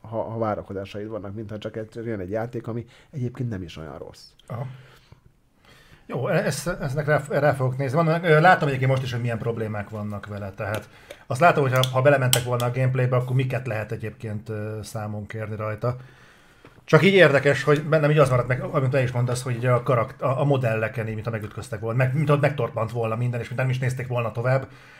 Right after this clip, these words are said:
Speaker 2: mert olyan volt, hogy akkora a rumli az előszobában, hogy meg se nézem már, mi van a nappaliban.
Speaker 1: Hát körülbelül ilyesmi volt a helyzet. De egy ilyen játéknál ez szerintem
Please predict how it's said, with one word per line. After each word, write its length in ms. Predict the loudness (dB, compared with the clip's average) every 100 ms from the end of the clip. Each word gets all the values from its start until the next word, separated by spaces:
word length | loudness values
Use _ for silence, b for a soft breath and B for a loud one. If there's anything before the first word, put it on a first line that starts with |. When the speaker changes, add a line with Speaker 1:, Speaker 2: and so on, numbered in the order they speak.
| B
Speaker 2:
mert 180 | -2 2
olyan 200 | 4 4
volt, 200 | 2 -2
hogy 220 | -2 -6 -6
akkora 360 | -4 -4 0 2
a 40 |
rumli 220 | 4 4 4
az 120 | 4
előszobában, 480 | 2 2 2 2 2
hogy 80 |
meg 120 | 0 -2
se 120 | -6
nézem 200 | -6 -6
már, 100 | -8
mi 80 | -8
van 120 | -8
a 60 |
nappaliban. 640 | -8 -10 -14 -14 -14 -16 -20 _ B B B B B B B B B B
Speaker 1:
Hát 180 | B
körülbelül 380 | 6 8 8 6
ilyesmi 320 | 4 0 -6 -6
volt 220 | -6 -6
a 40 |
helyzet. 540 | -4 -4 -6 -12 -14 _
De 120 | 0
egy 100 | 2
ilyen 140 | 6 6
játéknál 540 | 6 4 0 0 2
ez 120 | 0
szerintem 680 | -2 -4 -4 0 0 0 -10